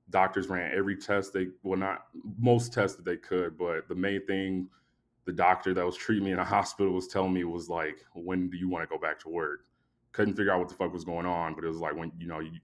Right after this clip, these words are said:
you really should go back to work." Dude, I'm like, "Fuck work." Like, I, like, I wanna know what's going on. They told me basically, like, I was good. Um, so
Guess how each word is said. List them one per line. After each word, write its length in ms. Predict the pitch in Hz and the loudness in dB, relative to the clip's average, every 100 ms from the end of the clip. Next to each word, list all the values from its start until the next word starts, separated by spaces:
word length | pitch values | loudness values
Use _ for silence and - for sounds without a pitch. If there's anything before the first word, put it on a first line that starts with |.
| _ - _ | _ -20 _
you 100 | 95 | -2
really 180 | 101 110 | 4 4
should 140 | 104 92 | 2 0
go 80 | |
back 200 | 95 90 87 | 0 0 -2
to 80 | |
work." 380 | 85 92 82 73 - _ _ _ _ - | 0 2 2 -2 -10 _ _ _ _ -6
Dude, 200 | 90 101 | -2 0
I'm 100 | 104 | 2
like, 220 | 98 80 - _ _ _ | 0 -2 -8 _ _ _
"Fuck 220 | 113 110 92 | 2 2 2
work." 300 | 87 78 76 | 0 -2 -2
Like, 140 | 80 | 0
I, 160 | 82 85 - | 2 2 0
like, 220 | 87 85 87 _ _ _ _ _ - | -2 -2 -6 _ _ _ _ _ 2
I 100 | 95 | 6
wanna 180 | 110 110 | 6 6
know 120 | 104 | 4
what's 120 | 101 | 2
going 240 | 98 101 107 | 2 2 4
on. 460 | 110 110 104 - _ _ _ | 2 2 -2 -6 _ _ _
They 240 | 98 98 95 - | 0 0 -2 0
told 240 | 104 101 | 4 4
me 80 | 98 | 4
basically, 520 | 98 104 104 95 98 | 4 2 0 -4 -2
like, 280 | 92 85 80 - - _ _ _ _ | 0 -2 -4 -12 -20 _ _ _ _
I 120 | - 87 | 0 0
was 180 | 87 | 0
good. 420 | 82 117 131 82 82 _ _ _ _ _ - | 0 2 4 0 -4 _ _ _ _ _ -2
Um, 460 | 92 90 87 85 82 | 0 0 -2 -4 -6
so 420 | - 92 92 | 0 2 2